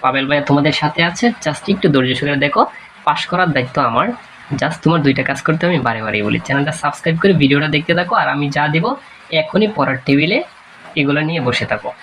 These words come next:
এই দুইটা কাজ করলে, ঠিক আছে, তুমি সরাসরি পাস করবা, তেত্রিশ না, মোটামুটিভাবে চল্লিশ পাবা। আমার ট্রিক্সগুলো অবলম্বন করলে। আমি এক নংয়ে দেখো এমন একটা ট্রিক্স দিয়েছি,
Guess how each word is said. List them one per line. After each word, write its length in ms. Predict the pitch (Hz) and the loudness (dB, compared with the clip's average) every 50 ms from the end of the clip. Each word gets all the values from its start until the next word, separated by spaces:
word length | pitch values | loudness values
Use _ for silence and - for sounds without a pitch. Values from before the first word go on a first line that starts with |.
| - - - - - - - - - - | -20 -20 -20 -20 -20 -20 -20 -10 -2 0
এই 140 | 180 214 | 2 2
দুইটা 260 | 185 165 170 165 196 190 | 4 4 4 4 2 0
কাজ 260 | 190 - 175 170 - | 0 -2 -4 -4 -4
করলে, 420 | - - 147 139 135 147 190 226 - - - - - - - - - - - - - - | -4 -4 -2 -2 -2 -2 -2 -4 -6 -10 -18 -20 -20 -20 -20 -20 -20 -20 -20 -12 -4 -2
ঠিক 140 | 208 220 262 | 0 0 0
আছে, 240 | 247 - 135 110 - - - - | 0 0 -2 -4 -4 -6 -4 2
তুমি 320 | - 190 202 214 254 285 277 | 4 4 6 8 8 6 6
সরাসরি 520 | - - - 135 - - - - 156 175 170 - | 6 4 0 -2 -2 0 0 0 0 0 0 0
পাস 200 | 131 127 - - | -2 -2 -2 -2
করবা, 360 | - - 147 147 - - 392 - - - - - - - - - - | -2 -2 0 0 0 0 0 -4 -8 -14 -20 -20 -18 -18 -18 -6 -2
তেত্রিশ 520 | - 240 247 247 - - 240 196 - - - | 0 0 0 0 0 0 2 2 0 -2 -2
না, 140 | 120 - - - - - - | -4 -4 -6 -10 -16 -4 2
মোটামুটিভাবে 640 | - 139 143 156 175 180 175 180 - 190 196 196 202 202 - - | 4 4 4 4 4 2 2 4 4 6 6 6 4 2 0 2
চল্লিশ 500 | - 196 202 208 202 202 214 190 - - | 4 4 6 6 6 6 4 4 2 0
পাবা। 320 | - 131 120 113 - - - - - - - - - - - - - - - - - - - - - | -2 0 0 0 -2 -4 -6 -8 -10 -16 -18 -20 -20 -20 -20 -20 -20 -20 -20 -20 -20 -20 -20 -10 -6
আমার 240 | - 135 143 160 170 | -4 -2 -2 -2 -2
ট্রিক্সগুলো 500 | 160 - - 147 143 139 135 147 143 135 | -2 0 0 2 4 4 4 4 4 4
অবলম্বন 400 | 123 120 117 110 113 113 110 - | 2 0 0 -2 -2 -2 -4 -4
করলে। 200 | - - - - - - - - - - - | -4 -4 -4 -6 -8 -12 -18 -18 -12 -6 -2
আমি 200 | 156 165 175 190 | 0 0 0 0
এক 140 | 196 190 196 - | -2 -2 -2 0
নংয়ে 200 | 233 240 240 240 | 0 2 2 2
দেখো 240 | 208 202 190 196 190 | 2 2 2 2 2
এমন 220 | 185 185 190 202 | 4 4 4 4
একটা 200 | 208 208 208 - | 2 2 2 0
ট্রিক্স 300 | 196 - - 170 160 156 | 0 2 4 4 4 6
দিয়েছি, 600 | 156 143 147 160 160 160 160 - - 127 110 107 | 6 6 6 6 4 4 2 2 2 2 2 2